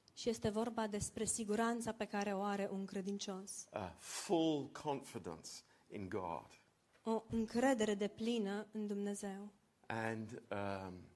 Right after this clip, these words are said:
Speaker 2: I've, uh, discovered and I believe that this is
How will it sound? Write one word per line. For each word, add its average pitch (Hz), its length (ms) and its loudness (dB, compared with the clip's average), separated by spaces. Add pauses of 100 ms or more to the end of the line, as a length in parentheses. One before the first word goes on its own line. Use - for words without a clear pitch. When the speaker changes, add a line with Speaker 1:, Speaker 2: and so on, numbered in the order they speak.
(1160)
Speaker 2:
I've, - 440 4 (300)
uh, 101 500 -2 (440)
discovered 131 920 8
and 101 400 2 (160)
I 101 40 8
believe 104 640 0
that 104 200 -8
this 120 220 -4
is 104 140 -8